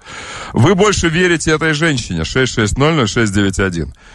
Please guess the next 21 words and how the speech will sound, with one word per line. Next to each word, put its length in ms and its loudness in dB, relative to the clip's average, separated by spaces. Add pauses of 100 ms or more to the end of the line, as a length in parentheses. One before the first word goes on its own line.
(420)
Вы 220 2
все-таки 400 2
больше 460 2
в 40 2
этом 220 2
случае 360 -2
верите 360 0
Г 160 -2
У 80 2
В 140 2
Д, 120 -2
э, 540 2
гла-, 240 -2
гла-, 300 -2
глу-, 320 0
Г 100 -4
У 80 4
В 100 2
Д 300 0
по 160 -2
Москве. 720 0